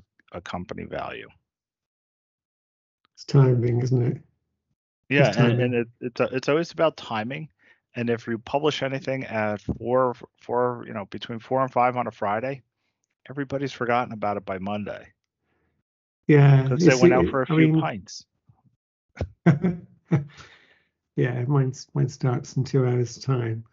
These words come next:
Speaker 2: It's just a couple. <laughs> But it is true. People do forget about stories. Mind you, the SolarWinds one is still plugging along. Everyone remembers the Uber story with the ciso going through the court.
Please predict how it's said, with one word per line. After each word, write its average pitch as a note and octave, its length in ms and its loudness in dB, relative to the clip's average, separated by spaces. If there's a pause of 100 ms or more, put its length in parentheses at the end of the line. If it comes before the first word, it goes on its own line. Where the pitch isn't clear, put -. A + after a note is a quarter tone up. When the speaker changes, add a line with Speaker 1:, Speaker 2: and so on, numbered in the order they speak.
Speaker 2:
It's C#3 180 -4
just C#3+ 280 2
a - 20 -6
couple. A#2+ 380 -4 (240)
<laughs> - 60 10 (920)
But D#3+ 200 2
it C#3+ 100 0
is F3 160 6
true. B2+ 400 4 (300)
People C#3+ 240 2
do D#3 160 6
forget C#3 240 -4
about A#2+ 200 -4
stories. B2+ 380 2
Mind F3+ 180 6
you, F3 100 8
the D#3 80 2
SolarWinds C#3+ 580 4
one C3+ 320 2
is D3 180 -2
still C#3+ 460 6 (480)
plugging B2 400 2
along. A#2+ 560 0 (120)
Everyone C3+ 300 2
remembers B2 720 2
the B2 180 4
Uber A2 480 2 (920)
story A#2 500 2 (160)
with B2 140 2
the G#2+ 40 -2
ciso A2+ 720 0 (140)
going A#2 220 2
through - 260 -6
the A#2 80 -4
court. A#2 560 0